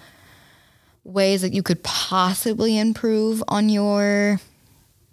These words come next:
playing experience. And then ensemble is more than one person, 'cause ensemble is an umbrella term, I guess I should say, for duet,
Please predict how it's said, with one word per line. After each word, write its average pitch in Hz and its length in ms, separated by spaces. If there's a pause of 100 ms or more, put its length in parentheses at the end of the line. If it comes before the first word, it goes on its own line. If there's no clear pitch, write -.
(600)
playing 170 460
experience. 180 800 (680)
And 185 140
then 160 220
ensemble 170 1000 (160)
is 170 360
more 175 260
than 160 160
one 151 160
person, - 460 (260)
'cause 165 400 (140)
ensemble 185 560
is 170 160
an 160 160 (100)
umbrella 160 400
term, 151 360 (380)
I 175 60
guess 165 160
I 156 60
should 156 240
say, - 220 (160)
for 160 580 (160)
duet, 185 680